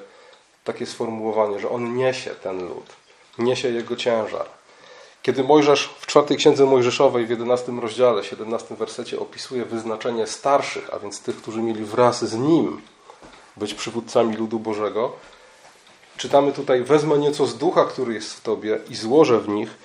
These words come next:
i nieść będą wraz z tobą ciężar ludu, abyś ty sam nie musiał go nosić. No? A więc to biblijne przywództwo jest również noszeniem cudzych ciężarów. Tak jak Bóg nosi nasze ciężary,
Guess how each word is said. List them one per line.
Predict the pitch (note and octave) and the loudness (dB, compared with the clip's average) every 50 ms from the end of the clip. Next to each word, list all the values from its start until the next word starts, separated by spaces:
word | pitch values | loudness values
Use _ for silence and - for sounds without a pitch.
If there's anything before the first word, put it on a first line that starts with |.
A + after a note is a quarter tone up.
| - - _ _ - | -20 -20 _ _ -2
i | A#2+ | 0
nieść | A#2+ B2+ D#3 F3+ F3 - - | 4 6 6 6 6 4 -2
będą | B2 B2 D3 C#3+ C#3 A#2+ C3 C3+ D3 D#3+ D#3+ D#3+ - - - _ _ _ _ _ - | 2 4 4 4 4 4 4 4 4 4 0 -6 -16 -20 -20 _ _ _ _ _ -18
wraz | G#2 G2+ G#2+ A2 A#2+ B2+ C3+ C3 C3+ C3 - - - | -16 -14 -8 0 2 4 4 4 4 2 -6 -10 -12
z | - - | -10 -2
tobą | - F3+ F3 - - E2 B1+ A1+ - - - - _ _ _ _ | 0 0 0 2 0 -4 -4 -6 -10 -14 -20 -20 _ _ _ _
ciężar | - - C3 A#2+ A#2 G#2 A2+ A2 A2 | -8 -4 -4 -4 -2 -2 -2 -2 -2
ludu, | A2 G#2 G#2+ G2+ - F#2 E2 D#2+ - - _ _ | -2 -2 -4 -4 -4 -4 -8 -8 -10 -14 _ _
abyś | - G#2 G2+ G#2+ G2+ - | -10 -8 -8 -8 -14 -16
ty | - - - | -16 -16 -14
sam | - - A#2+ G#2+ G#2+ A2+ A2 - - - - _ _ _ _ - | -6 -2 0 0 0 0 -4 -12 -18 -20 -20 _ _ _ _ -10
nie | - G#2+ G#2+ | -6 -4 -4
musiał | A2 G#2+ G#2 - G#2+ G2 | -4 -4 -6 -6 -8 -6
go | G2 G#2+ G#2+ | -4 -4 -2
nosić. | A#2 B2 G#2+ - - - - - - - _ _ _ _ _ _ - - _ _ - | 0 0 -2 -2 -6 -16 -18 -20 -20 -20 _ _ _ _ _ _ -20 -20 _ _ -10
No? | A#2+ D3+ D#3 - - - - - - - - | -10 -10 -10 -12 -20 -20 -20 -20 -20 -8 -2
A | - A2+ | 0 0
więc | B2+ A#2+ - - | 0 0 -2 0
to | - C3 B2+ B2+ B2 - - - - - _ _ _ _ _ | 2 4 4 4 2 0 -8 -16 -20 -20 _ _ _ _ _
biblijne | A2 C3+ C#3 D3 E3 F#3 F#3+ F3+ E3+ | -14 -10 -6 -2 2 2 4 2 2
przywództwo | - - C#3+ C#3+ F3 F#3 - - - - F3+ E3+ E3+ E3 E3 | 0 -6 -8 -6 -6 -6 -8 -8 -6 2 6 6 6 6 6
jest | - C#3 D3+ D3+ D3 - - - - | 2 -2 -2 -2 -2 -4 -10 -12 -10
również | C#3+ C#3 D#3+ D#3+ D#3+ D#3 C#3+ - - | -6 -6 -6 -6 -4 -6 -6 -6 -6
noszeniem | D#3 D3+ D3 - F3+ E3 D#3+ D#3 D#3 | -6 -6 -2 0 0 0 0 -2 -6
cudzych | D#3 - D3+ D3+ D3 D3 | -8 -10 -10 -10 -10 -6
ciężarów. | - D#3 D3 C#3+ D3 D3 B2 - - - - - - _ _ _ - - | -4 -2 -2 2 4 4 4 4 2 -4 -10 -16 -20 _ _ _ -16 -12
Tak | - A2+ | -10 -8
jak | A#2+ A2+ - - | -8 -10 -10 -12
Bóg | - D3 - | -14 -12 -6
nosi | - D3+ D3+ - D3+ | -6 -6 -6 -4 -4
nasze | D3 C#3 - - C#3 | -4 -4 -4 -4 -8
ciężary, | - D3 C#3+ C3 C3 C3 B2+ B2+ B2+ | -8 -6 -6 -4 -2 -2 -2 -2 -2